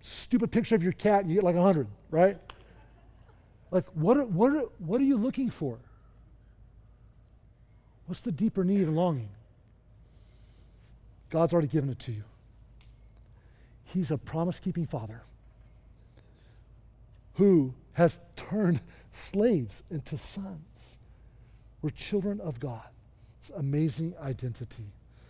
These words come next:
So the gospel of Christ is such good news. It reveals to us, reminds us that we have a promised inheritance. We had a provided intermediary and a powerful identity. I'm gonna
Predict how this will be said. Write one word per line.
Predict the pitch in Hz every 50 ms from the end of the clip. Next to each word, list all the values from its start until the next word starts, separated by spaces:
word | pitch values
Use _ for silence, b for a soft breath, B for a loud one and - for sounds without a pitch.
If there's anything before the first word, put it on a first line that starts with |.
| b b b b b b b b b b b
So | - 175 160
the | 160
gospel | 156 202 214 233 220 - - - 247 233
of | 220 -
Christ | - 185 180 175 170 165 147 - - -
is | 185 -
such | - 180 165 - -
good | 185 175 151
news. | 156 143 143 139 131
It | 143
reveals | 143 147 147 120 175 202 214 214 -
to | 190 202
us, | 196 180 -
reminds | 180 165 165 175 170 151
us | 170 160 - B B B B
that | - 156
we | 160
have | 160 151
a | 143 139
promised | - - 180 180 185 170 -
inheritance. | 170 147 143 147 143 131 - 139 131 - - - - - - b b b b b b b b b b b b b b b - - - _ - - - - - -
We | 151 160
had | 165 170 165
a | 156 139 131
provided | 127 - - 147 135 165 175 185 185 185 190 196
intermediary | 185 165 165 160 165 143 151 143 135 131 135 135 156 165
and | 131 135
a | 127
powerful | - 147 147 147 139 - 160 156
identity. | 143 131 113 135 127 123 117 120
I'm | 123 151
gonna | 170 160 147 139 143